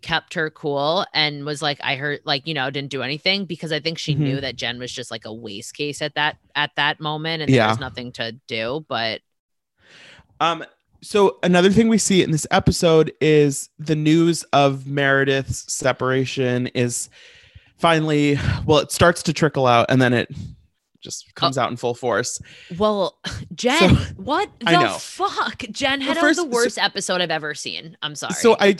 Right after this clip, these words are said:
Speaker 2: I loved the scene when, with Meredith and Lisa going
Speaker 1: Mm-hmm.
Speaker 2: shopping for her new house, and they really do
Speaker 1: Can
Speaker 2: seem
Speaker 1: I
Speaker 2: to have
Speaker 1: touch?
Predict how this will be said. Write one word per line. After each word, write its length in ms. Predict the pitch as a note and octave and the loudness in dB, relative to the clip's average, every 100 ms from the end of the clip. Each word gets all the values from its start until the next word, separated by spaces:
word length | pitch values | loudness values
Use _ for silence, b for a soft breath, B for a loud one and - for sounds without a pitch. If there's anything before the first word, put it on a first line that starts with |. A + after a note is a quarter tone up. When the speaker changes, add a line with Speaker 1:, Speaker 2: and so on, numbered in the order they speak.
| - | 0
Speaker 2:
I 140 | F#3+ | 2
loved 360 | G3+ F#3 F#3+ - | 4 4 2 -2
the 80 | A#3 | -6
scene 480 | - G3+ F3 E3+ E3 _ | -2 -2 0 -2 -4 _
when, 560 | D#3+ E3 D#3+ D3+ D3 D3 | -2 2 2 2 0 -2
with 320 | D3 D#3 C#3+ D3+ | 0 0 0 -2
Meredith 540 | D3 D3 D#3 D#3 - - | 0 2 2 0 -4 -6
and 140 | D3+ | -4
Lisa 560 | C#3+ C3+ - C#3+ C3 B2+ | -4 -6 -2 2 2 2
going 200 | C#3 C3+ | -2 -4
Speaker 1:
Mm-hmm. 40 | C3 | -2
Speaker 2:
shopping 520 | C#3 A#2+ B2+ B2 B2+ | 0 2 0 -2 -4
for 360 | C3+ B2+ A#2+ - - | -2 -2 -2 -8 -14
her 200 | B2 C3 | -6 -4
new 160 | B2 B2 | -4 -4
house, 420 | B2 A#2 A#2+ - B B B B B _ | -2 0 0 -4 B B B B B _
and 320 | F#3+ G3 F#3+ - | 0 2 0 -8
they 200 | E3+ G3+ | 0 2
really 280 | D4+ F4 F4 | 2 2 2
do 140 | - F#3+ | 0 0
Speaker 1:
Can 80 | |
Speaker 2:
seem 120 | A#3+ A#3 | 4 4
Speaker 1:
I 60 | A3+ | 4
Speaker 2:
to 80 | E3 | 4
have 220 | G3 A3 | 6 6
Speaker 1:
touch? 380 | E4 - - | 4 -4 -6